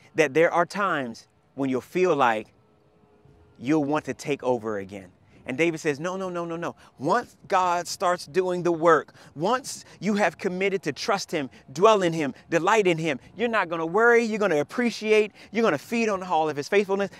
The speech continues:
David says, "Now let me just tell you, even after God gives you the desire and after you begin to pray," he says, "Now commit that to him as well."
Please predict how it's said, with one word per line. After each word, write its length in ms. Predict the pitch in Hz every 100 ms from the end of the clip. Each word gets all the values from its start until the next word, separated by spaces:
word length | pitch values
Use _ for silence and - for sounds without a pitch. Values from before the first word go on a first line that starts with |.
| -
David 240 | 165 165
says, 180 | - 147
"Now 120 | 143
let 160 | 135 139
me 60 |
just 180 | 160 165
tell 160 | 180 160
you, 240 | 131 120 _ _ _ _
even 320 | - 160 147 131 -
after 520 | 175 170 - 110 110 _ _ -
God 220 | 131 113
gives 200 | 120 139
you 80 | 160
the 100 | 170
desire 600 | 165 143 117 107 107 107 _ _ _
and 100 | 113
after 220 | 120 127 135
you 140 | 131
begin 300 | 123 127 127
to 60 | 120
pray," 360 | 135 113 101 _ _ _ -
he 80 |
says, 240 | 131 139 113
"Now 140 | 120
commit 380 | 113 120 123 -
that 180 | 113 -
to 100 | 110
him 160 | 107
as 160 | 104 104
well." 240 | 107 -